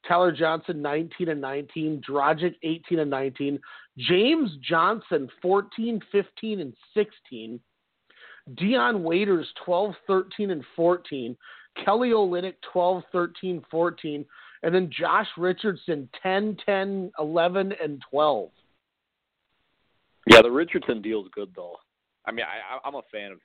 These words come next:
Speaker 2: I'm a fan of his, but o-, outside
Speaker 1: Yeah,
Speaker 2: of
Speaker 1: that's
Speaker 2: him,
Speaker 1: full cost, but that's a lot of players that you have on a. You know, you know who has the worst salary, which I think is hilarious. Sacramento Kings are the only team under a hundred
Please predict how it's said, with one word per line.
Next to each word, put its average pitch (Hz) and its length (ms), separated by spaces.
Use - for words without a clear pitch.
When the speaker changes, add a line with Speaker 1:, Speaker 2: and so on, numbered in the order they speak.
Speaker 2:
I'm 107 120
a 101 60
fan 95 260
of 87 60
his, 90 300
but 87 200
o-, 107 160
outside 131 100
Speaker 1:
Yeah, 190 180
Speaker 2:
of 117 40
Speaker 1:
that's 208 160
Speaker 2:
him, 101 260
Speaker 1:
full 165 200
cost, 160 500
but 156 160
that's 214 180
a 240 60
lot 165 420
of 190 140
players 160 340
that 120 160
you 147 60
have 139 100
on 123 120
a. 117 120
You 208 100
know, 254 140
you 226 100
know 240 100
who 240 160
has 165 80
the 156 80
worst 151 400
salary, 139 300
which 131 180
I 143 60
think 143 140
is 131 100
hilarious. 135 460
Sacramento 233 520
Kings 196 300
are 170 60
the 160 120
only 175 260
team 180 280
under 170 200
a 139 80
hundred 165 480